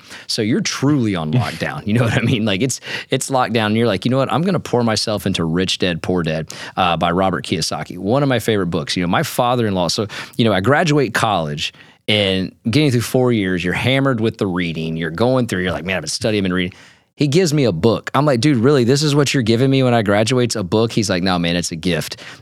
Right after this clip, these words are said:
Speaker 1: And I'm like, "Sorry, table it. I'm not prepared to, I'm not prepared to be in this moment to read it." Uh, a year later, there's a fork in the road that's happening in my life, and I decide to cop the audio and, and listen to it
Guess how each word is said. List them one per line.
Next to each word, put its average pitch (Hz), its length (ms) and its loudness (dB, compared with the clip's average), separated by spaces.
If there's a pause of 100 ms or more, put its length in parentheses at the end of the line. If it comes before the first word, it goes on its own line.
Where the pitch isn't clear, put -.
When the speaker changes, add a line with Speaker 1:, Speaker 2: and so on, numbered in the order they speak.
Speaker 1:
And 101 100 0
I'm 104 140 2
like, 98 260 0 (200)
"Sorry, 95 380 0 (240)
table 101 340 0
it. 87 160 -4
I'm 95 120 -2
not 104 180 0
prepared 101 420 0
to, 107 180 -2
I'm 101 220 0
not 113 260 0
prepared 107 500 0
to 90 60 -2
be 92 180 0
in 90 60 0
this 87 180 -4
moment 87 320 -4
to 85 100 -6
read 92 260 -2
it." 76 120 -6 (460)
Uh, 87 220 0
a 95 60 -2
year 101 300 0
later, 98 340 0
there's 92 160 -2
a 87 60 0
fork 104 320 -2
in 95 60 -2
the 90 80 -2
road 87 180 0
that's 85 140 -4
happening 110 320 -2
in 87 80 0
my 82 140 -2
life, 90 340 -2
and 87 80 -2
I 85 60 -2
decide 82 380 -2
to 76 300 -6
cop 95 280 -4
the 80 60 -4
audio 87 520 -2
and, 78 160 -6
and 82 220 -4
listen 92 300 -2
to 82 200 -4
it - 180 -6